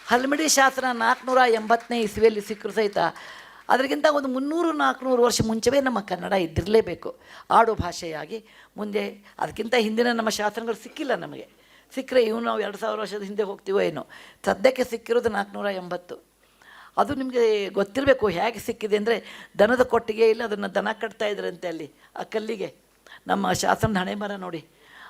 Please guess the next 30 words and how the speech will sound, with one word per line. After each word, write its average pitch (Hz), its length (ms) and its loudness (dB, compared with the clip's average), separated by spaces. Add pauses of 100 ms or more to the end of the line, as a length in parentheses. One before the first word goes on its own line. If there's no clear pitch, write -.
(120)
ಅಂತ 214 200 2
ಸಿಕ್ತು 233 340 0
ನಮಗೆ. 190 420 -4 (420)
ಅದಕ್ಕೆ 214 300 0
ನಾನು 208 460 -4 (480)
ಎಲ್ರಿಗೂ 220 260 0
ಹೇಳ್ತೀನಿ, 208 260 -2
ಎರಡು 214 240 2
ಸಾವಿರ 208 340 2
ವರ್ಷದ 185 320 -6
ಭಾಷೆ 165 400 -6
ಇದೆ, 165 280 -8 (500)
ಕಳ್ಕೊಳ್ಳೋದಕ್ಕೆ 233 560 2
ಏನು 226 120 -4
ಕಷ್ಟ - 300 -8
ಇಲ್ಲ. 196 140 -2
ಇಪ್ಪತ್ತು 180 400 -8
ದಿವಸ, 185 180 -10
ಇಪ್ಪತ್ತು 190 520 -4
ವರ್ಷದಲ್ಲಿ 208 280 -2
ಕಳ್ಕೊಬೋದು. 156 640 -4 (580)
ರೂಢಿಸಿದರೆ 208 600 2
ಇನ್ನೂ 202 280 -8
ಎರಡು 185 220 -4
ಸಾವಿರ 170 220 -8
ವರ್ಷ 156 180 -12
ಇರ್ಬೋದು. - 540 -16 (480)
ದಯವಿಟ್ಟು 208 380 0
ಅದನ್ನು 185 220 -6
ರೂಢಿಸಿ, 202 640 -6